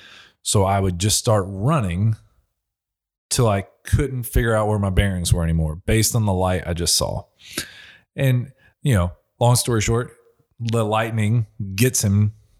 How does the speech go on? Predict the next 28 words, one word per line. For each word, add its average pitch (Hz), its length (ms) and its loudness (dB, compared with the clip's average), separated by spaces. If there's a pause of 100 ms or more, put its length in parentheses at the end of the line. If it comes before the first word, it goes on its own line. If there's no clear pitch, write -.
(200)
back 110 300 0
to 113 100 0
their 98 140 0
cars. 62 420 -4
They 95 180 2
gets 110 280 0
them 110 100 2
out 107 120 2
of 104 60 0
their 104 100 2
woods 95 520 0
and, 92 420 0
and, 92 140 4
you 87 80 4
know, 82 220 0 (120)
everyone's 95 400 0
safe, 87 320 0
everyone's 85 440 0
fine. 82 320 0 (1500)
Not 131 220 0
a 117 40 -2
great 113 220 -2
story 98 560 0
other 104 240 2
than 95 220 0
the 92 80 -4
fact 95 320 -2
of, 87 280 0